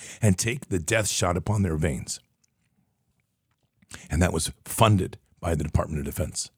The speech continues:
It was funded by the bowels of the military-industrial complex.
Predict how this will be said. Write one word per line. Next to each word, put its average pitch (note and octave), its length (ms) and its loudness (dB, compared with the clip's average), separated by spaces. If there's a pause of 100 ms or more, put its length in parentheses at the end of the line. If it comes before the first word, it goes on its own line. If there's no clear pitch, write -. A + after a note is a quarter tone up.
(560)
It G#2+ 80 4
was F#2+ 160 4
funded G#2 320 2
by F2+ 80 2
the F2+ 120 0
bowels F2+ 440 2
of E2+ 80 0
the F2 60 2
military-industrial F2+ 720 0
complex. - 500 -6